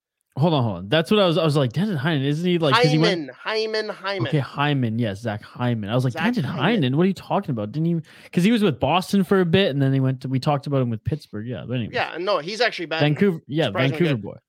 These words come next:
Speaker 1: He's awesome.
Speaker 2: Hyman, Hyman, H Y M A N.
Speaker 1: Yes, yes, yes. From the Maple Leafs.
Speaker 2: He has been on and off of the injury block for a while, and I think that if he can't stay healthy, that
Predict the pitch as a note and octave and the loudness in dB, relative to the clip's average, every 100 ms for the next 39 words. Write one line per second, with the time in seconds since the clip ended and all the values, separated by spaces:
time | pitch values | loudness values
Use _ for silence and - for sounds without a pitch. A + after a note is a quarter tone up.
0 | _ - E3 C#3 A#3+ A#3+ F#3 D3 B2+ - | _ -2 4 4 4 0 -4 -6 -8 -12
1 | G3+ G3+ G3+ F3 E3+ F3+ F#3 F3 E3 E3 | -10 -8 -6 -8 -6 -8 -8 -6 -4 -4
2 | D#3 D3+ C#3+ B2+ A#2+ - A2 B2+ - - | -4 -4 -2 0 0 -2 -8 -10 -18 -4
3 | C#3+ D3+ D3+ C#3 - F#2 F3+ G#3+ G3+ E3+ | 0 2 4 2 -2 -10 -8 -2 -2 0
4 | E3+ F3 D#3+ D#3 - D#3 F3 F3+ D#3 D3 | 0 0 0 -4 -6 -4 -2 -2 -2 -2
5 | D#3+ E3 D3 D3 D#3 C#3+ C#3+ C3 C3 B2+ | -4 -6 -8 -6 -4 -6 -12 -10 -8 -8
6 | - - C3+ B2+ B2+ C#3+ E3 F3 - _ | -10 -14 -12 -8 -4 -2 -2 -6 -12 _
7 | - D3 D3 C#3+ C#3 C3+ - _ D3 D3+ | -14 -8 -8 -8 -10 -12 -16 _ -4 -4
8 | D3+ F3 D#3 D3+ C3 - D#3 E3+ D3+ - | -4 -10 -8 -12 -12 -18 -14 -10 -12 -12
9 | D3+ C3 C#3 C3+ E3 F#3 - _ _ - | -14 -10 -10 -8 -10 -10 -14 _ _ -20
10 | _ _ C3 D#3 D#3+ | _ _ -6 -2 -2